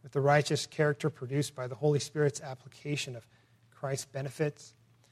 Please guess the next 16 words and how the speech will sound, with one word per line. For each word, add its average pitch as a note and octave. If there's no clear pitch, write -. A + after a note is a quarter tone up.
For D3
we D3+
know E3
that D3+
this D#3+
will D3
bring D3+
you D3
much C#3+
glory D3
and B2
praise. A#2
Cause G#3
us, D3+
O D#3
Lord, C#3+